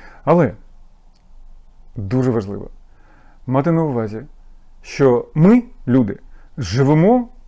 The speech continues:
в основному в чотирьох контекстах. Це відносини, і відносини з близьким, з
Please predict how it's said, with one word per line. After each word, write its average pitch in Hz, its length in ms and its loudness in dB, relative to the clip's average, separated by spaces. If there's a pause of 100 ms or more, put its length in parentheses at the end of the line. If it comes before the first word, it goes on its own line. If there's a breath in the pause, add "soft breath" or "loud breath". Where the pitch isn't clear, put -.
(120)
в 113 120 -4
основному 131 680 2 (140)
в - 20 -20
чотирьох 156 420 0
контекстах. - 840 -6 (560)
Це 127 360 2 (380)
відносини, 156 1160 2 (600)
і 113 60 -8
відносини 107 540 -8 (140)
з 117 100 -8
близьким, 110 560 -6 (1000 soft breath)
з 101 580 -6